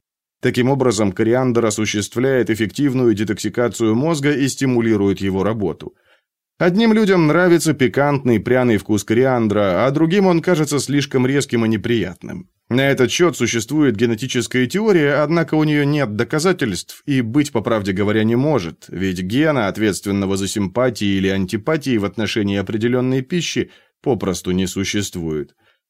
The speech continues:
Что же тогда является причиной отвращения к кориандру у некоторых из нас? Все дело в том, что в организме такого человека процесс окисления тяжелых металлов, в данном случае это, как правило, комбинация алюминия, никеля и или меди в любых пропорциях, происходит быстрее, чем у других.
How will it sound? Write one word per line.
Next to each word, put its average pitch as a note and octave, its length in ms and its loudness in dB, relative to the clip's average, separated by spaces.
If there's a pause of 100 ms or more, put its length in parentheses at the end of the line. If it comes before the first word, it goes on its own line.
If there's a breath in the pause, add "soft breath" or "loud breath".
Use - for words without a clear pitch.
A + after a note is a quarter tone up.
(100)
Что - 200 -2
же G3 100 2
тогда F#3 300 2
является D3 480 2
причиной B2+ 520 2
отвращения A#2 640 0
к - 80 -10
кориандру C#3+ 600 0
у D3 140 2
некоторых G#2 500 0
из C#3 160 0
нас? F2+ 320 -6 (500)
Все G3 220 -2
дело D3 240 2
в G#2+ 60 -10
том, D3 180 0
что G#2+ 160 -2
в F#2 60 -2
организме A2 480 0
такого G#2+ 320 -2
человека C#3 500 0
процесс C3+ 480 -2
окисления B2+ 580 0
тяжелых A#2+ 400 0
металлов, C#3 580 0 (260)
в G#2 160 -4
данном G2+ 320 0
случае G2+ 380 0
это, F2+ 140 -4
как F#2 220 -6
правило, F#2+ 360 -2
комбинация G2 800 -2
алюминия, G#2+ 640 0
никеля G#2+ 540 0
и G#2+ 160 -2
или G2 360 -2
меди A2 420 0
в F2+ 100 -2
любых F#2+ 300 0
пропорциях, D3 760 -2
происходит D#3+ 580 0
быстрее, C3 500 0
чем G2 220 -2
у F#2+ 60 -2
других. F#2+ 460 -4